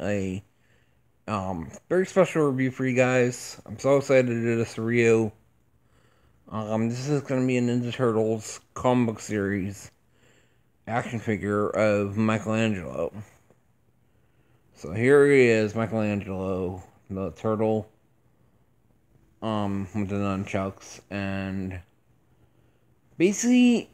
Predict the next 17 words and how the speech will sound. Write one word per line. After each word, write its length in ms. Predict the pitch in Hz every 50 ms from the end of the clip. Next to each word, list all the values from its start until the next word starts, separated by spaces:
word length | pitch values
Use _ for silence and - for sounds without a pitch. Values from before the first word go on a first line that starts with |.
| _ -
the 160 | 147 156 160
Turtles 680 | - - 196 208 214 208 208 202 202 196 185 - - 180
with 180 | 185 175 170
the 80 | 175 170
comic 460 | - - 160 170 175 180 175 170 160
book 180 | 180 180 160 -
series 480 | - 165 170 175 175 170 175 165 156 156
that 120 | 170 127
Eastman 400 | 151 165 - - 165 165 160 156
Laird 220 | 156 156 156 151
created, 480 | - 160 160 165 160 160 160 156 151 139 - _ _ _ _ _ - _ _ _ _ _ _ _ _ _ -
um, 440 | 131 139 139 139 143 139 139 139 135
they 100 | 143 143
all 220 | 151 165 175 185
wear 320 | 180 175 165 160 160 156 147
red 300 | 147 147 151 151 143 131
bandanas. 880 | 131 127 127 131 131 135 135 139 139 139 135 135 135 127 - - -